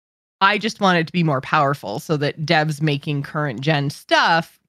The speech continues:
can throw it on Switch too, like, on the Switch as well,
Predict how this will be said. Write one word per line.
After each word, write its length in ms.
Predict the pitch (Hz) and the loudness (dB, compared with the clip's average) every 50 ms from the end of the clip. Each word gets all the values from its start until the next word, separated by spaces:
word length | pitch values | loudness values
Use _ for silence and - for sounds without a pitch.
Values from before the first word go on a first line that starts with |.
| _ | _
can 360 | - - 175 165 170 165 151 151 | -4 0 0 2 2 2 0 -2
throw 300 | - - 180 175 160 151 | -4 -2 0 0 2 2
it 60 | 151 | 2
on 160 | 143 123 127 156 | 2 2 0 -2
Switch 340 | - - 143 - - - - | -4 -8 -12 -12 -12 -8 -6
too, 300 | - 151 87 73 - - _ _ _ _ _ _ _ _ _ | -4 -4 -4 -4 -6 -10 _ _ _ _ _ _ _ _ _
like, 180 | - 151 - - _ _ - | -8 -8 -8 -10 _ _ 2
on 280 | 202 185 175 175 175 | 2 4 4 4 4
the 120 | 147 170 165 | 2 2 0
Switch 300 | - - 160 160 - - | -2 -4 -6 -6 -4 -4
as 160 | 139 165 - | -6 -4 0
well, 320 | 156 131 101 80 143 147 | 0 0 2 0 -2 -4